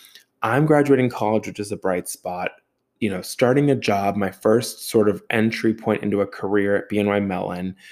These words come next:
gonna live at home for a couple years, but, you know, home wasn't really ready <laughs> until October. So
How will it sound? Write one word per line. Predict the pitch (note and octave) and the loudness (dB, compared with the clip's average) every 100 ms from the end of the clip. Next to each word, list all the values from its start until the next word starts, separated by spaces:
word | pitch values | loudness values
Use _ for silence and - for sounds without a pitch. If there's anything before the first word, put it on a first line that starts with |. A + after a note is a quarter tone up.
| - _ | -20 _
gonna | - C#3 | 0 4
live | D3 D#3 | 6 4
at | D#3 | 2
home | A#2+ G#2+ | 0 0
for | A2 G#2+ | 0 -4
a | |
couple | - G#2 G2+ | -4 -6 -4
years, | G2 F#2+ F#2 F#2 - | -4 -4 -4 -4 -6
but, | - G#2+ - _ _ _ - | -6 -6 -6 _ _ _ 0
you | A2 | 2
know, | G2 | 2
home | - C3+ C#3 | 2 2 4
wasn't | C3+ B2 A2+ | 2 2 2
really | G#2 | 2
ready | F#2 G#2 G#2 G2+ | 4 4 4 2
<laughs> | |
until | G2 - G2+ A2+ | 0 -4 -4 -2
October. | G2+ - A#2+ C#3 G#2 F#2 F2+ - - - | -4 0 4 4 4 -2 -4 -12 -20 -20
So | - - | -2 2